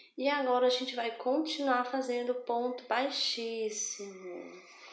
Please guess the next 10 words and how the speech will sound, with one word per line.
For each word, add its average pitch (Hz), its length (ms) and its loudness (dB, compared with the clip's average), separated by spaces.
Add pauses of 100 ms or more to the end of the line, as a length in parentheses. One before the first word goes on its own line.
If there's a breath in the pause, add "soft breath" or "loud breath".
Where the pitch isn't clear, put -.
(320 loud breath)
Nós 214 220 0
vamos 233 480 4
fazer 208 760 2
ponto 285 460 4
baixíssimo 233 1080 2
sobre 247 440 2
o 269 80 -4
ponto 277 320 2
baixíssimo, 226 800 0
tá? 240 340 -2